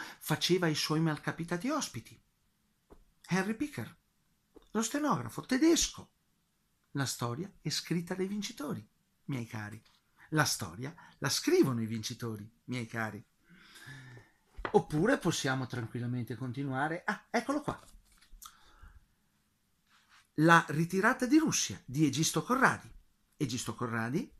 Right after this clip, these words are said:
maestro del giornalismo italiano, amico dell'avvocato Peppino Prisco, reduce di Russia. La storia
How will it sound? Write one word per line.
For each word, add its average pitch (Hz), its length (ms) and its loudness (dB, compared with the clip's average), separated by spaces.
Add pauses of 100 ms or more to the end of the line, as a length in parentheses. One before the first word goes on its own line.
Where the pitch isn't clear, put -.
(220)
maestro 135 520 0
del 110 160 -6
giornalismo 113 480 -6
italiano, 117 640 -6 (200)
amico 170 680 8 (180)
dell'avvocato 110 640 -6
Peppino 107 380 -8
Prisco, - 560 -8 (880)
reduce 127 500 2
di 117 140 -6
Russia. 120 520 -4 (3750)
La 135 140 0
storia 127 580 -2